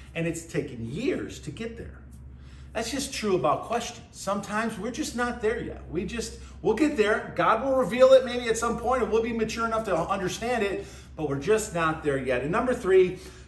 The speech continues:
you simply may not like the answer, right? You may not like it when your parents say to the first grader, "No, you cannot have an iPhone," right? Like, like when we're told no about stuff,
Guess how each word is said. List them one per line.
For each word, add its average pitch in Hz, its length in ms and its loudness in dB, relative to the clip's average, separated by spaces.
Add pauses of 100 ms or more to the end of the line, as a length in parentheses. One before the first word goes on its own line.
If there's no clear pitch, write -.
you 262 200 4
simply 233 520 2
may 196 300 2
not 180 360 2
like 151 380 -4
the 127 200 -6
answer, 139 440 -6 (720)
right? 180 320 0 (400)
You 156 120 -2
may 233 140 8
not 240 220 8
like 220 240 6
it 170 80 0
when 170 140 0
your 170 80 2
parents 226 340 0
say 220 400 4
to 220 100 -2
the 185 60 -2
first 214 320 2
grader, 214 300 4
"No, 233 400 6
you 214 180 0
cannot 202 460 2
have 196 340 6
an 185 80 0
iPhone," 156 680 2 (540)
right? 175 220 4
Like, 196 300 0 (160)
like 196 180 2
when 226 120 2
we're 240 120 2
told 247 360 4
no 220 640 8
about 190 360 6
stuff, 190 640 0